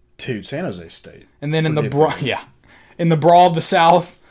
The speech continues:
Speaker 2: that day, Mississippi State twenty-eight, Tulsa twenty-six. That whole situation was hilarious, and you can't convince me otherwise.
Speaker 1: Oh, Mike Leach, did you hear him after?
Speaker 2: But what else is he gonna say?
Speaker 1: I know, but, like,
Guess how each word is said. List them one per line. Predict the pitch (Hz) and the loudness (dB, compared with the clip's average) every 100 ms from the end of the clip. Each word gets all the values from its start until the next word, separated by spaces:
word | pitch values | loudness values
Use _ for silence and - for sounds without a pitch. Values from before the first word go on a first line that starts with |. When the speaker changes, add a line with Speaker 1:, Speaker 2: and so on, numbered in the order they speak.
| _ _ - | _ _ -6
Speaker 2:
that | 160 170 | -4 0
day, | 175 170 | 2 2
Mississippi | 190 202 175 | 0 -2 -4
State | - 185 175 | 0 0 2
twenty-eight, | 190 175 170 165 160 - | -2 -2 0 0 -2 0
Tulsa | 175 165 170 | 2 2 -2
twenty-six. | 170 165 151 170 165 160 - _ _ _ _ | -4 -4 -4 -2 -2 -4 -12 _ _ _ _
That | 233 254 | 2 4
whole | 208 185 | 4 2
situation | 170 165 156 143 139 127 | 0 0 -2 -2 -6 -8
was | 135 131 127 120 - _ _ - | -4 -4 -4 -8 -12 _ _ -14
hilarious, | 131 127 98 87 87 - - | -8 -6 -6 -8 -12 -12 -10
and | 135 | -8
you | 131 | -6
can't | - 147 127 | -4 -6 -6
convince | 127 113 101 | -10 -12 -14
me | 92 | -16
otherwise. | - - - 190 | -16 -16 -8 -4
Speaker 1:
Oh, | 202 | -2
Mike | 135 160 - | -2 -2 -4
Leach, | 135 151 - | -6 -6 -6
did | 143 | -8
you | 135 | -4
hear | 170 180 131 | -2 0 0
him | 143 165 | -2 -4
after? | 196 208 214 - _ _ - | -6 -6 -10 -12 _ _ -18
Speaker 2:
But | 330 | -10
what | 320 339 | -4 -2
else | 285 285 | 0 -2
is | 202 | -4
he | |
gonna | 202 185 | -4 -4
say? | 143 143 147 107 - - | -6 -8 -10 -14 -16 -2
Speaker 1:
I | 185 196 | 2 4
know, | 131 123 117 113 117 | 2 -4 -6 -8 -6
but, | 147 156 | -4 -4
like, | 131 127 120 | -6 -10 -10